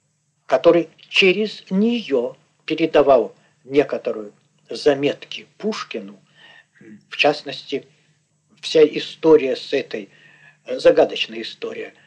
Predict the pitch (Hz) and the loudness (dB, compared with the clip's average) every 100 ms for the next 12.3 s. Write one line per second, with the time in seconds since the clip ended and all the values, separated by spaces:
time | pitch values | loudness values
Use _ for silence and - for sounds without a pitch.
0 | _ - - - 156 147 - - 127 - | _ -14 -12 -6 -4 -4 -6 -12 -14 -14
1 | - - 139 127 117 - _ - _ _ | -16 -12 -10 -10 -12 -14 _ -20 _ _
2 | _ 127 131 165 135 127 120 113 151 127 | _ -2 4 4 4 0 -4 -8 -8 -8
3 | - - 151 147 120 113 107 _ - - | -10 4 6 6 0 -8 -10 _ -20 -16
4 | - - 131 131 123 123 117 120 120 143 | -12 -4 2 2 0 -10 -10 -8 -2 0
5 | 120 113 104 117 113 113 110 214 - 120 | 0 -4 -14 -12 -10 -10 -4 -4 -6 -16
6 | - _ _ _ _ _ _ - 127 107 | -18 _ _ _ _ _ _ -12 -10 -8
7 | 113 117 147 160 160 170 175 170 - 170 | -10 -6 -4 -2 -2 -2 0 -2 -4 -10
8 | 170 - 185 180 175 - _ _ _ _ | -12 -10 -10 -10 -12 -16 _ _ _ _
9 | _ - 120 117 104 - 117 120 107 104 | _ -10 -6 -6 -8 -14 -14 -10 -10 -8
10 | 113 135 156 - 180 175 - _ _ - | -8 -4 -4 -4 -14 -16 -18 _ _ -20
11 | - - - _ _ _ _ _ - 247 | -20 -20 -20 _ _ _ _ _ 0 0
12 | 247 226 214 | 0 -6 -10